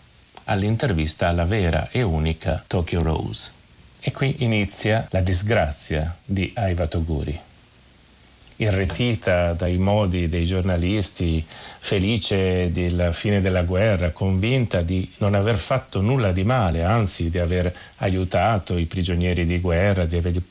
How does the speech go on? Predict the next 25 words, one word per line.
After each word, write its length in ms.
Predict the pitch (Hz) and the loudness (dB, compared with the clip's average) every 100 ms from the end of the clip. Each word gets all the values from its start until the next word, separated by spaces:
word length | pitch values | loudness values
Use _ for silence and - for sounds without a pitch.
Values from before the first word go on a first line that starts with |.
| - | -14
dato 320 | - 98 85 87 | -6 -4 -2 0
medicine, 880 | 87 87 82 - 85 101 95 82 78 - | 0 0 0 -2 -2 0 0 0 -2 -6
cibo, 640 | - 92 104 92 87 80 - - | -2 0 0 0 0 -2 -4 -8
di 80 | 104 | -2
aver 260 | 107 104 | 0 0
fatto 460 | - - 110 - 98 | -2 -2 -2 -2 -4
quanto 480 | 127 127 - 98 - | 0 0 0 -4 -4
ha 120 | 113 | -6
potuto 520 | - 92 170 131 87 | -2 -2 0 0 0
lei, 320 | 82 101 85 - - | 2 2 0 -4 -12
povera, 520 | - 113 113 92 82 | -2 0 2 0 -2
sola, 340 | - - 110 90 | -2 0 0 0
isolata 680 | 90 92 98 98 87 - 85 | 0 2 2 2 0 -4 -4
in 100 | 85 | -2
un 200 | 85 85 | -2 -2
paese 300 | 104 101 90 | 0 0 0
nemico, 600 | 104 101 78 - 135 151 - - | 2 2 0 -2 -2 -2 -10 -10
si 160 | - | -6
concede 840 | 104 95 92 - 98 80 85 85 - | -2 0 0 0 0 2 0 -2 -6
e 120 | 123 | -4
dice: 180 | 113 113 | -2 -2
"Sì, 160 | - 160 | -2 -2
sì, 260 | 156 87 | 0 0
sono 300 | 73 98 92 | 0 0 2
io 540 | 120 113 90 82 78 | 2 2 0 0 -4